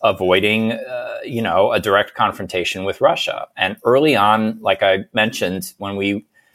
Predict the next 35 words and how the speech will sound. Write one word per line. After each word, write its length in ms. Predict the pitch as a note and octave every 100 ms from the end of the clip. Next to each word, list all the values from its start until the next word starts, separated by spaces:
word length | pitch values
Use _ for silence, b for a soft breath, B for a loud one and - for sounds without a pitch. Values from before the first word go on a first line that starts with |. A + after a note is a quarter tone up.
| _ _
were 160 | - A#2+
not 280 | A#2+ D#3+ -
quite 280 | A#2+ F#2+
sure 360 | - G#2 G2 F#2+
of 260 | F2+ - - -
Putin's 380 | A#2 A2+ G2
logic 640 | F#2+ F#2 F#2+ A#2 A2+ B2 F#2
and 200 | F2 F2+
his 180 | F2+
red 260 | F2+ F#2 F#2+
lines, 500 | G#2+ A2+ B2 C#3+ B2+
and 300 | F2+ F2+ F2 -
we 100 | A2
were 120 | G2
testing 480 | - G#2 - A#2 A2
each 220 | A2 A#2+
other 360 | G#2+ B2+ C#3+
and 180 | A#2 E2+
trying 300 | - G2 G2
to 80 | G#2
gather 380 | F#2+ F#2+ F#2+ G2
new 160 | F#2
data, 520 | E2+ E2+ F2 G#2+ D3 - b b b -
there 200 | C3 C#3+
was 220 | D3+ D3+
definitely 680 | D3 D3 D#3 B2+ C3 C#3+ C#3
caution 440 | - C3+ - F#2+
on 140 | E2 D#2
our 140 | D#2+
side. 440 | - - - - - _ _ _ _ -
Um, 460 | F#2+ F#2+ F#2+ F#2
but 120 | F#2 A2
I 120 | G#2+
think 300 | - B2 A#2
as, 580 | B2+ A2 G#2+ - -